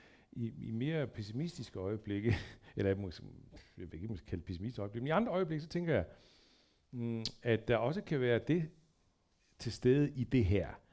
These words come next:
i den her bevægelse i folkekirken og uden for folkekirken, ikke? At, at, øhm, at,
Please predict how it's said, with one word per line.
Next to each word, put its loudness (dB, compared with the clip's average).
i -4
den 2
her 2
bevægelse 0
i -4
folkekirken -2
og 0
uden 2
for -2
folkekirken, -6
ikke? -8
At, -2
at, -6
øhm, -4
at, -2